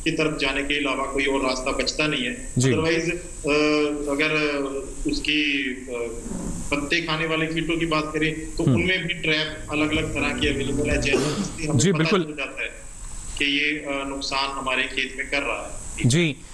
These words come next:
Speaker 2: लेकिन रसायन की भी अगर बात की जाए, इस बारे में विस्तार से आपसे हम जानेंगे किस तरीके से जो रसायन है उसका इस्तेमाल हमें करना चाहिए। ईटीए लेवल की यहाँ और जानकारी आपसे हम लेंगे। फिलहाल हमारे साथ एक और दर्शक जुड़े हैं, रघुवीर जी हमारे साथ जुड़े हैं फोन लाइन पर।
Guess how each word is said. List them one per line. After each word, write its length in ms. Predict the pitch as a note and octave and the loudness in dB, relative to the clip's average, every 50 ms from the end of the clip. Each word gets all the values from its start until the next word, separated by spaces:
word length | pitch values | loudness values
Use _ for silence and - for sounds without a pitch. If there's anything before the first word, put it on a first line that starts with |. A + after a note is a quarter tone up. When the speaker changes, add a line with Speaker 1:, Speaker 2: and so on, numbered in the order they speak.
| - - C3 | -6 -2 0
Speaker 2:
लेकिन 160 | B2+ D#3 D#3 | 2 4 4
रसायन 320 | C#3+ C3 - D#3+ D3 D#3+ | 4 4 4 2 2 2
की 120 | D#3+ - E3 | 2 2 2
भी 80 | E3+ | 4
अगर 120 | E3 D#3+ D3+ | 4 4 4
बात 200 | C3+ C3 C#3 - | 4 2 2 4
की 140 | - D3 C3 | 2 4 4
जाए, 140 | D3 D#3 | 6 4
इस 80 | D3+ B2 | 4 4
बारे 200 | B2+ C3 C3+ D3 | 4 4 4 4
में 120 | D#3 D#3+ | 4 4
विस्तार 360 | C#3+ B2 A2+ - - C3 D3 D#3 | 4 4 2 4 2 2 2 2
से 140 | - - | 2 2
आपसे 220 | D3 C3+ - - C#3+ | 0 0 2 2 2
हम 100 | C3 B2+ | 4 4
जानेंगे 300 | A#2+ A2+ A2 A#2 D3 D3+ | 4 4 4 2 2 2
किस 200 | - B2+ - - | 2 0 2 2
तरीके 320 | A#2 A2 A2+ - - D3+ | 0 0 2 2 2 2
से 200 | C#3+ - D3 D3 | 4 4 2 4
जो 100 | C3+ C3+ | 4 4
रसायन 400 | G#2+ G2 - - A#2 A2+ B2+ C3+ | 2 2 2 2 2 4 4 4
है 60 | B2+ | 4
उसका 200 | C#3+ - - C3+ | 2 2 2 2
इस्तेमाल 380 | G#2+ - - G2+ G#2+ A#2 C#3 C#3+ | 0 2 2 4 4 6 4 4
हमें 180 | C#3 C3+ C#3 A#2+ | 4 2 2 2
करना 260 | C#3 B2+ C3 C3+ C3 | 4 4 4 4 4
चाहिए। 320 | - D3+ C#3 C3+ D3+ D3 - - - - C#3+ | 4 4 6 6 4 2 0 -4 0 2 4
ईटीए 200 | C#3+ D#3+ F3+ F3+ | 6 6 6 4
लेवल 220 | D#3 D3 D#3+ F3+ | 4 4 2 2
की 200 | E3 E3 D#3 D3 C3 - - - | 2 2 2 2 2 -2 -2 2
यहाँ 280 | C3+ B2 B2+ C3+ B2+ | 2 4 4 6 4
और 100 | C3+ C3+ | 4 4
जानकारी 400 | A#2+ A#2+ A2 G#2+ G#2+ C3 C3 C#3 | 4 4 4 4 4 2 4 4
आपसे 260 | C3 A#2 - - C#3 | 2 2 0 0 2
हम 120 | B2+ B2+ B2 | 4 4 4
लेंगे। 240 | A#2+ A#2+ C3 D3 D3+ | 4 4 4 4 2
फिलहाल 520 | - - - - - - C#3 C#3 D#3+ E3+ | 0 -6 -8 -8 0 2 4 4 4 2
हमारे 240 | D#3+ C#3 D3 C#3+ C3 | 2 0 0 0 2
साथ 300 | - D#3 D3+ C3+ - D3+ | 2 2 2 2 2 0
एक 160 | C#3+ - - | 0 2 2
और 180 | C3 C#3+ D3 C3 | 2 2 4 4
दर्शक 320 | A#2 A2+ A2 - - D#3+ | 4 2 2 4 2 2
जुड़े 220 | C3 - C#3 C3+ | 4 4 4 4
हैं, 140 | C3+ D3 D#3 | 4 4 4
रघुवीर 280 | C3+ G#2+ G#2+ A2 D3 D#3+ | 4 4 4 4 4 4
जी 100 | C#3+ D3+ | 4 4
हमारे 200 | C#3 C3 B2 A#2 | 4 4 4 2
साथ 420 | - C#3 A#2 A#2 - - B2+ A#2 | 2 2 0 0 2 2 2 2
जुड़े 200 | A2+ A#2+ B2 B2+ | 2 2 0 -2
हैं 180 | A#2+ A#2 C#3 C3 | 0 0 -2 -2
फोन 200 | - B2+ A#2 A2 | 0 0 0 2
लाइन 160 | A2+ A#2+ C3 | 2 2 0
पर। 260 | B2+ - C3 C3+ D3 | 2 2 2 2 2